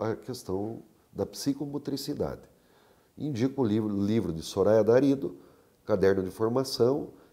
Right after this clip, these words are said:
entre as páginas trinta e quatro e trinta e oito,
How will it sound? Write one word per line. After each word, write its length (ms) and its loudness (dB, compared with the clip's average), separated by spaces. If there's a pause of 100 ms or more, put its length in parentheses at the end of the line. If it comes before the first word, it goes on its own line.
entre 260 0
as 100 -4
páginas 480 0
trinta 240 -6
e 60 -2
quatro 520 -2
e 40 -8
trinta 360 -2
e 80 4
oito, 400 2